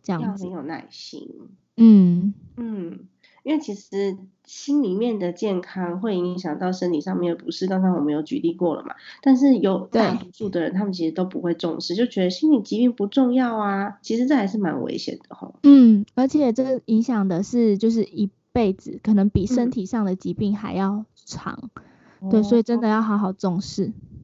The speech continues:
Speaker 2: 所以我们常常有看到那种什么，就是精神霸凌这一种，其实它都会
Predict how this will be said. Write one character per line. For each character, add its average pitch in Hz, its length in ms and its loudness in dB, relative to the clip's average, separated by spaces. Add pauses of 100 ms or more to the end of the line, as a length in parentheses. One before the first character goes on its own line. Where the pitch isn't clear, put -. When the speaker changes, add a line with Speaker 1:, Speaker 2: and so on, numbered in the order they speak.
Speaker 2:
所 - 120 -6
以 247 60 -2
我 254 60 -2
们 214 120 -2
常 190 200 -6
常 185 100 -2
有 180 140 -2
看 202 200 -6
到 196 180 -4
那 202 120 -2
种 180 180 -2
什 170 140 -6
么， 156 500 -4
就 196 220 -4
是 208 100 -2
精 202 280 -4
神 170 260 -4
霸 175 320 -6
凌 170 300 -6
这 185 120 -6
一 175 100 0
种， 175 300 -8
其 180 240 -6
实 185 220 -4
它 190 180 -8
都 190 220 -4
会 196 320 -4